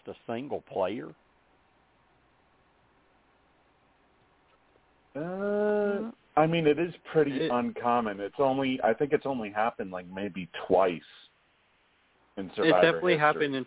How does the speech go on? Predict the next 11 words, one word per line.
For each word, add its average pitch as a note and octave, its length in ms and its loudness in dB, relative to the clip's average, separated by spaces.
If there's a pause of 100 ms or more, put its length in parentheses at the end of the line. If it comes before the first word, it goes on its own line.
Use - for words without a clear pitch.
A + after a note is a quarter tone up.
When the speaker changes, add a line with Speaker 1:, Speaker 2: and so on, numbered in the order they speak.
Speaker 3:
Philippines C3 640 -4
with, B2 160 -6 (120)
uh, B2 320 0 (160)
Tandang B2+ 480 2
tribe. A#2+ 480 -4 (1200)
Um, B2 580 0 (140)
but C#3 160 4
usually, D3 500 2 (220)
I C#3 60 -4
mean, C#3 220 -4
that's C#3 180 -2